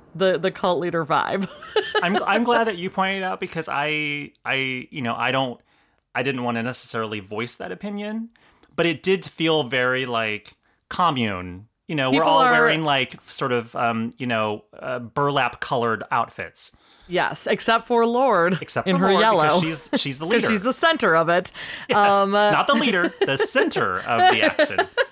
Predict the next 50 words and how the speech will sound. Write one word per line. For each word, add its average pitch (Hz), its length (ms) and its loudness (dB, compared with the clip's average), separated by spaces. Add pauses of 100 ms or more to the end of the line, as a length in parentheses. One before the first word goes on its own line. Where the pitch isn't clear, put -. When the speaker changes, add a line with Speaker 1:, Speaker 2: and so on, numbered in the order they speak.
(600)
Speaker 1:
The, 208 160 0
a 202 100 4
lot 226 280 6
of 233 100 0
comparisons 220 480 0
were 214 120 0
made 190 380 2
to, 185 380 2
um, 170 420 2
Midsommar, 214 1040 2
the 196 280 2
Speaker 2:
Oh, 220 80 4
Speaker 1:
movie, 196 60 2
Speaker 2:
God. 226 320 4 (100)
Speaker 1:
which, - 100 -6
Speaker 2:
Oh, 196 240 4
Speaker 1:
yeah, 185 340 4
Speaker 2:
ooh, 208 80 -2
Speaker 1:
which 285 220 0
is 370 80 2
Speaker 2:
dear. 359 80 4
Speaker 1:
a 349 60 4
horror 269 260 6
Speaker 2:
Okay. 202 80 2
Speaker 1:
movie. 185 300 2
So 185 320 4
Speaker 2:
Yes. - 280 -6
Speaker 1:
I 480 60 0
don't 466 180 4
think 214 160 0
it 180 120 -2
goes 170 240 2
that 156 200 0
direction, 156 460 -2
but 226 160 0
who 233 140 -2
knows? 156 280 0
Well, 165 220 -10
you 185 80 2
know, 160 260 2
we 202 120 -2
haven't 202 320 2
heard 185 160 2
anything 170 240 -4
else 156 180 0
from 170 100 -8
the 165 60 -2
album 175 220 0
yet, 165 200 -2
so, 151 340 0